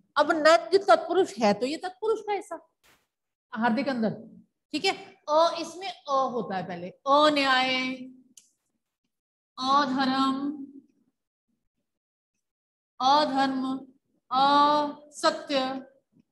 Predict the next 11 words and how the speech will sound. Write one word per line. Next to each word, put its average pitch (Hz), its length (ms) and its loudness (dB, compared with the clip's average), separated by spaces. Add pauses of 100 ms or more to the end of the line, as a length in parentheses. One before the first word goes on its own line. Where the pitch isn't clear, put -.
(1900)
ठीक 330 140 -16
है? 302 80 -10 (400)
Negativity, 220 720 0 (720)
इसका 240 200 -4
विग्रह 226 320 4
कैसे 247 260 0
होगा? 285 260 2 (420)
ना 214 280 -2
न्याय, 202 480 -4 (840)
ना 208 320 0
धर्म, 196 380 -2